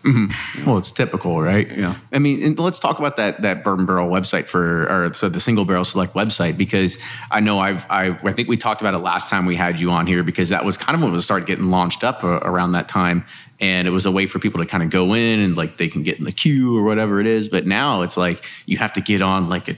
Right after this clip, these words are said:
Speaker 1: December thirty-first or January first or whenever it is to be able to figure out, like, when you can get in for, like, the next six months, right? Is it still, like, that backed up?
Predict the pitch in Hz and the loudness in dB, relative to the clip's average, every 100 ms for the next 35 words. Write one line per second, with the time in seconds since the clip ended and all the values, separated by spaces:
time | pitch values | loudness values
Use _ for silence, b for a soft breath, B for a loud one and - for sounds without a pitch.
0 | - 101 - 95 92 - 95 92 - 95 | -6 -4 0 0 0 0 2 2 0 0
1 | 92 90 90 98 98 101 92 101 98 - | -2 -4 -2 0 2 0 0 0 0 0
2 | 92 101 92 92 101 101 98 95 90 95 | 0 0 2 0 2 0 0 0 0 0
3 | 95 98 87 90 87 104 101 104 - 95 | 0 0 0 0 2 4 4 2 2 2
4 | 95 107 110 101 87 87 90 90 - 92 | 2 2 2 2 0 2 2 0 2 2
5 | 87 - - 85 - 107 98 - 80 95 | 2 -2 -4 -4 0 0 0 -2 -2 0
6 | 107 101 - 107 110 95 101 90 90 - | 0 0 0 0 0 0 -2 -2 -2 -2
7 | 90 101 - | -2 -2 -2